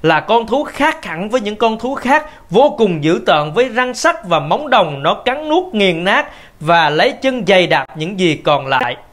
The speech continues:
Tôi cũng muốn biết về mười cái sừng ở trên đầu nó và cái sừng khác mọc lên,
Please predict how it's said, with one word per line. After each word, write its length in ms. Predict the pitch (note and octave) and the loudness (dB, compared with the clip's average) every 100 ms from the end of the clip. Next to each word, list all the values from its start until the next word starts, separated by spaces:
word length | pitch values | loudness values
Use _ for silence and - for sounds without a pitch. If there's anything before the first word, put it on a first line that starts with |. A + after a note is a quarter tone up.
| _ - - - | _ -20 -8 2
Tôi 320 | F#3+ G#3 G#3 | 6 6 4
cũng 200 | E3+ F3 | 0 0
muốn 220 | G#3+ C#4+ | 0 0
biết 320 | C#4 E4 E4 - - | 0 0 -2 -18 -2
về 280 | E3 D#3+ D3+ | 2 4 2
mười 380 | D#3 F#3 F#3+ | 2 4 4
cái 180 | E3+ A#3+ | 4 0
sừng 380 | C4 A#3 F#3 D#3 | 2 0 0 -2
ở 400 | D#3 C#3 F#3 B3+ B3+ - - | 2 4 4 2 -2 -18 -2
trên 180 | A3 A3 | 0 4
đầu 220 | F#3+ E3 | 4 4
nó 340 | E3+ G#3 D4+ | 2 4 4
và 260 | C#4+ F3+ D#3+ | 2 2 0
cái 240 | - A3 | 0 -2
sừng 280 | B3 G3+ D#3 | -2 -4 -4
khác 340 | - A3 D4 | -2 0 0
mọc 280 | F#3+ E3 - | 0 -2 0
lên, 340 | G#3 A#3+ A#3+ | 2 2 2